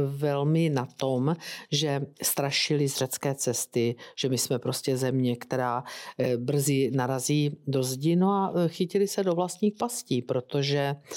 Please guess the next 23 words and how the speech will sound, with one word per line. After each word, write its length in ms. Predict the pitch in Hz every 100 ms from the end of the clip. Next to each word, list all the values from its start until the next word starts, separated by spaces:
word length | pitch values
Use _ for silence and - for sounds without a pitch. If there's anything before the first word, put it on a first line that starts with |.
| - - -
ehm, 340 | 143 135 135 127
vlastně 560 | 127 135 135 143 - 147
oni 160 | 143 143
říkali: 260 | 151 143
„My 240 | 156 160 151
přijeme 320 | - 156 139
do 60 |
té 200 | 127 139
vlády 600 | 139 165 151 143 131 131 120
a 60 |
zeškrtáme 560 | 120 135 - 139 135 131
ty 120 | 139
výdaje 260 | 131 139 139
sto, 460 | - - 170 139
sto 220 | - -
dvacet, 440 | 139 131 - - 120
pak 160 | 107
to 100 | -
bylo 140 | 110 120
sto, 280 | - - 139
pak 140 | 98
to 100 | 101
osmdesát, 640 | 143 - 131 107 - -